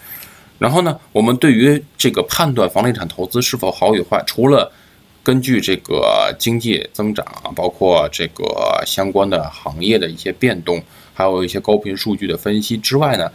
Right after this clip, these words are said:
其实更多的还是要通过这四个分项的角度来，来预测后期的这个变动的一个趋势。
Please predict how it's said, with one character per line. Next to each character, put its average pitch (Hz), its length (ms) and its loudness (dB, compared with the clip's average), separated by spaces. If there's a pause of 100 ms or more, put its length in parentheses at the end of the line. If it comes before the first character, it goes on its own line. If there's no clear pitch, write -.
(180)
其 - 100 -4
实 123 140 2
更 131 320 2
多 127 240 4
的 - 260 -2
还 78 200 -8
是 - 120 -6
要 90 100 2
通 95 200 -6
过 82 140 -4
这 78 80 -4
四 - 200 -2
个 - 60 -6
分 131 260 2
项 135 160 0
的 - 120 -6
角 - 200 -12
度 - 140 -6
来， - 100 -2 (360)
来 - 240 -2
预 101 100 -4
测 - 220 -6
后 90 240 -4
期 - 180 -4
的 80 80 0
这 78 160 -4
个 - 340 -4 (520)
变 95 80 -2
动 76 100 -6
的 - 60 -10
一 - 20 -12
个 82 60 -4
趋 - 180 -4
势。 - 220 -2